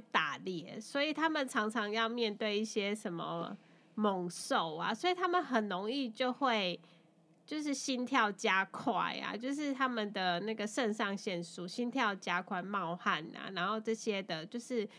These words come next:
他们的生理反应会非常的强大，而且就是他们平复的速度会非常的慢。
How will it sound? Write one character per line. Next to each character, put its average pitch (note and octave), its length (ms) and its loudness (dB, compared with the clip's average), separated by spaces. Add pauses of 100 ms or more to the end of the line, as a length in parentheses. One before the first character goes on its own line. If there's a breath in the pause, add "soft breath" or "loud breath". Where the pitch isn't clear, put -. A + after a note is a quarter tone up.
(140 loud breath)
他 C#4+ 120 0
们 C#4+ 180 0
的 A#3 100 2
生 A#3 320 0
理 G#3 200 0
反 F3 340 0
应 G#3 180 -2
会 G#3 280 -2
非 G3+ 200 -2
常 F3+ 240 -4
的 E3 140 -6
强 E3+ 420 -6 (160)
大， F3+ 240 -6 (540 soft breath)
而 B3 140 0
且 B3+ 260 0
就 B3+ 120 -2
是 C4+ 180 -2
他 C4 100 2
们 A#3 200 0
平 G3 280 -2
复 G#3+ 260 -6
的 - 160 -4
速 G3 320 -2
度 F#3 240 -6
会 F3+ 220 -2
非 E3+ 240 -4
常 D#3 260 -12
的 - 80 -14
慢。 E3 300 -12